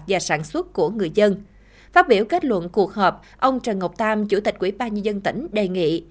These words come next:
đối với các dự án đang được đầu tư xây dựng nhằm phòng chống hạn mặn, cần đẩy nhanh tiến độ thi công để đưa vào khai thác, sử dụng,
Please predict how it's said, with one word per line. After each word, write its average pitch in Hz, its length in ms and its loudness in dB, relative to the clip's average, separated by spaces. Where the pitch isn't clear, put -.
đối 226 140 4
với 277 140 0
các 359 200 -4
dự 185 120 -2
án 277 300 -4
đang 233 200 -2
được 202 220 -2
đầu 196 160 0
tư 233 240 -2
xây 233 180 -2
dựng 170 320 -2
nhằm 202 260 0
phòng 196 280 -2
chống - 260 -6
hạn 190 260 -6
mặn, 160 260 -2
cần 220 220 4
đẩy 202 100 0
nhanh 285 180 -6
tiến 320 220 -6
độ 180 160 0
thi 220 180 -4
công 220 320 -2
để 196 120 2
đưa 262 200 0
vào 185 200 0
khai 233 220 0
thác, 262 320 -6
sử - 160 2
dụng, 175 360 0